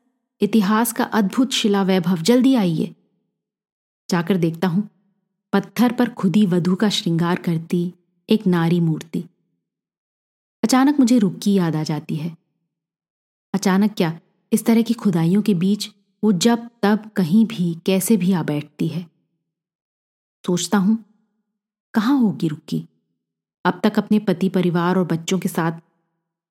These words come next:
उसका दूसरा परिवार भी उसे उतना ही प्यार और ममत्व देता होगा। शादी बहुत अच्छी भी हो सकती है, सामान्य अच्छी भी। अपनी शादी के समय तो मुझे याद है, हर युवा उसे सम्मान और प्रशंसा के भाव से देखता था।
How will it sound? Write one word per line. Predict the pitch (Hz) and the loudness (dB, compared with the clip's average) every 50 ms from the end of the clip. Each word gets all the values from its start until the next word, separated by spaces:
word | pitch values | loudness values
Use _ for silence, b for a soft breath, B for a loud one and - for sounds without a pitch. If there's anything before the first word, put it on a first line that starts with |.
| _ _ - | _ _ -6
उसका | 208 - - 254 240 | -4 -2 0 0 0
दूसरा | 185 196 185 170 - 208 220 | 0 0 -2 0 0 0 -2
परिवार | 220 220 202 175 180 165 185 180 185 196 196 | 0 0 0 0 2 2 2 2 2 0 0
भी | 175 190 202 202 | 0 0 0 0
उसे | - - 208 - 240 | 0 -2 0 0 2
उतना | 196 190 - - - 202 | 0 0 -2 -2 -2 0
ही | 190 214 226 | 2 2 0
प्यार | 226 - 180 165 175 190 196 | 2 0 0 2 2 0 0
और | 202 - 196 190 | 0 -2 0 0
ममत्व | 180 170 160 160 175 175 170 - 180 | 0 0 0 0 -2 -2 -4 -4 -4
देता | 139 143 143 - 151 143 | -2 -4 -4 -4 -6 -6
होगा। | 139 160 156 - - 160 165 - _ _ _ _ _ _ _ _ _ _ _ _ _ _ - - | -4 -4 -6 -6 -6 -10 -10 -12 _ _ _ _ _ _ _ _ _ _ _ _ _ _ -12 -6
शादी | - 190 180 190 226 | -2 0 2 2 2
बहुत | 196 214 202 233 - | 2 2 0 -2 -4
अच्छी | - 190 - - - - 214 | -4 -6 -4 -4 0 0 0
भी | 208 170 | 0 2
हो | 180 180 160 | 0 -2 -2
सकती | - 160 156 _ - 180 180 | -4 -6 -8 _ -4 -4 -2
है, | 170 202 | -2 -2
सामान्य | 202 - 180 175 175 185 208 214 208 180 | -2 -2 -2 0 2 2 2 2 2 2
अच्छी | 160 165 - - - 180 | -2 -4 -6 -6 -6 -6
भी। | 160 151 151 165 _ _ _ _ _ _ _ _ _ _ _ _ _ _ _ _ _ _ _ _ _ _ _ _ _ _ _ _ _ - - | -8 -8 -16 -16 _ _ _ _ _ _ _ _ _ _ _ _ _ _ _ _ _ _ _ _ _ _ _ _ _ _ _ _ _ -4 -4
अपनी | 185 165 - 240 254 | -2 2 2 2 2
शादी | 247 - 196 160 147 156 202 | 2 2 -2 -2 0 0 0
के | 208 247 | 0 0
समय | 240 247 233 220 226 233 | 2 2 2 2 2 2
तो | 233 240 | 2 2
मुझे | 233 220 233 220 | 2 4 2 2
याद | 196 175 160 151 165 160 | 2 2 0 0 -2 -4
है, | - 147 160 160 - _ _ _ _ _ _ _ _ - | -4 -6 -8 -8 -10 _ _ _ _ _ _ _ _ -2
हर | - 208 226 214 | 0 2 2 4
युवा | 175 180 170 160 190 208 | 2 2 2 2 2 2
उसे | 220 214 208 220 226 | 2 0 0 0 -2
सम्मान | 220 - 175 165 165 165 175 190 214 214 | 0 0 0 2 2 2 2 2 2 2
और | 214 214 214 | 2 0 -2
प्रशंसा | 196 175 - 190 175 165 175 202 | -2 -2 -2 -2 -2 0 -2 -2
के | 202 208 | -2 -2
भाव | 170 - - 165 165 | -4 -2 -4 -6 -4
से | 165 175 160 | -4 -4 -4
देखता | 170 160 165 - - 160 160 | -4 -4 -6 -6 -10 -10 -10
था। | 165 - - 170 | -10 -12 -16 -18